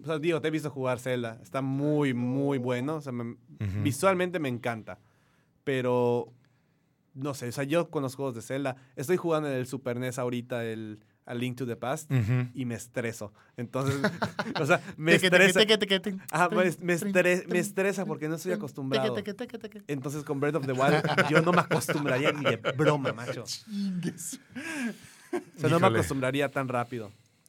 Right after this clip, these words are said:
Speaker 1: Pero Horizon, de lo que he visto, me gusta más la dinámica de juego de,
Speaker 2: De
Speaker 1: de
Speaker 2: Horizon.
Speaker 1: Horizon.
Speaker 2: Es que, bueno,
Speaker 3: Ok.
Speaker 2: el, el, la dinámica de juego de Horizon y todo ese, ese trip de los animales, dinosaurios, mecánicos, o sea, está increíble. Y luego conforme juegas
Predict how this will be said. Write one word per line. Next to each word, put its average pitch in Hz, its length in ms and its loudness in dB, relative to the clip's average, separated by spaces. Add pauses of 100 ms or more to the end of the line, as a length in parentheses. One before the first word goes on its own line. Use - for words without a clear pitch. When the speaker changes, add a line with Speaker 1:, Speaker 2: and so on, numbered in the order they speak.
(380)
Speaker 1:
Pero 147 160 4
Horizon, 156 420 2
de 147 60 2
lo 139 100 4
que 160 80 -4
he 165 40 0
visto, 175 420 -2
me 156 100 -2
gusta 156 320 -2
más 139 200 -2
la 135 180 -6
dinámica 123 420 -8
de 110 60 -8
juego 110 320 -12
de, 107 80 -16
Speaker 2:
De 117 60 -18 (240)
Speaker 1:
de 90 60 -8
Speaker 2:
Horizon. 87 360 -4
Speaker 1:
Horizon. - 280 -14 (400)
Speaker 2:
Es 113 120 -6
que, 143 80 -2
bueno, 156 220 0
Speaker 3:
Ok. 117 80 -8
Speaker 2:
el, 123 340 -4
el, 123 100 -2
la 127 80 2
dinámica 165 480 -2
de 113 80 -2
juego 117 220 -4
de 104 60 -2
Horizon 104 520 -2
y 101 60 -6
todo 120 240 -4
ese, 110 300 -6 (680)
ese 135 220 -4
trip 135 320 2
de 127 160 2
los 117 260 2
animales, 120 880 0 (120)
dinosaurios, 113 880 0
mecánicos, 117 800 -2
o 98 60 -12
sea, 110 440 0 (560)
está 117 260 -2
increíble. 117 760 -2
Y 135 120 -2
luego 160 200 2
conforme 127 420 -2
juegas 127 720 -2